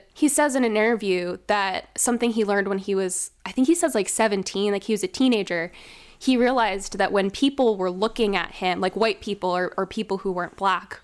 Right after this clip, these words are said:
were looking at him, they weren't seeing him as a person. They were seeing all of the stereotypes and all of the hatred and all of the issues that they struggle with internally, and they're projecting them on him.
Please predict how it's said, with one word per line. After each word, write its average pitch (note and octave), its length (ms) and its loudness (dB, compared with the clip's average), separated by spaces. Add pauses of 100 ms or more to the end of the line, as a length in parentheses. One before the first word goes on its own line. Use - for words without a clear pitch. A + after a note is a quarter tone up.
(140)
were G3+ 140 0
looking G#3+ 460 0
at - 220 -6
him, - 420 -6 (400)
they A#3+ 140 4
weren't C#4+ 300 0
seeing A#3+ 440 4
him A#3 360 0
as G3 140 -2
a - 60 -6
person. - 680 -6 (200)
They A#3 120 4
were C4 120 2
seeing B3+ 300 2
all G#3+ 280 2
of A3+ 120 -2
the G3+ 80 0
stereotypes G3 880 0 (240)
and G3+ 160 0
all G3+ 200 4
of F#3+ 100 -2
the F3+ 60 -4
hatred F#3 680 -2
and G3 100 0
all F#3+ 160 2
of F#3 80 -4
the F#3 180 -6
issues F#3 480 -2
that F#3 300 -4
they F#3 500 0 (180)
struggle G3+ 440 -2
with G3 180 -2
internally, C#4 800 2 (320)
and A3+ 120 2
they're G3 120 4
projecting F#3+ 760 -2
them E3+ 140 -6
on - 160 -8
him. - 460 -8